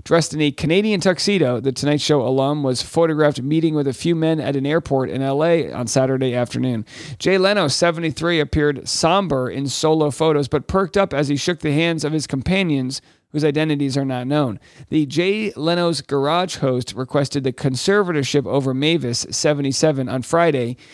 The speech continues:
stating she was diagnosed with Alzheimer's disease. Uh, so sorry to hear that. I know, obviously, that has to be heartbreaking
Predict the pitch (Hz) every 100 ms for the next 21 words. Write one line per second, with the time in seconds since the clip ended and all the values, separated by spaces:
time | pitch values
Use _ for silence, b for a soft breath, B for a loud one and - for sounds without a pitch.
0 | B - - 151 151 147 147 135 127 127
1 | 135 131 143 156 - 139 120 123 - 120
2 | 123 117 - 120 - 95 80 - B B
3 | B - 131 131 165 - 190 247 233 143
4 | 180 220 175 147 151 131 147 143 147 -
5 | 135 139 135 139 139 131 - 120 135 131
6 | 117 - - 156 131 107 - 117 123